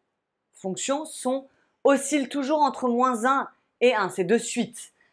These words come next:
d'accord ? Donc, sinus de deux n, même si c'est sinus de n'importe quoi, hein, c'est pas forcément n, hein, on s'en fiche qu'il y a un deux, c'était juste un petit piège pour vous embêter. Sinus de deux n, par définition,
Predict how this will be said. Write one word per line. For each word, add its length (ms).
d'accord ? 420
Donc, 200
sinus 420
de 80
deux 220
n, 360
même 180
si 140
c'est 160
sinus 460
de 80
n'importe 500
quoi, 180
hein, 200
c'est 80
pas 140
forcément 420
n, 220
hein, 120
on 40
s'en 200
fiche 200
qu'il 160
y 40
a 60
un 140
deux, 180
c'était 200
juste 180
un 100
petit 160
piège 420
pour 140
vous 140
embêter. 440
Sinus 540
de 100
deux 240
n, 380
par 160
définition, 640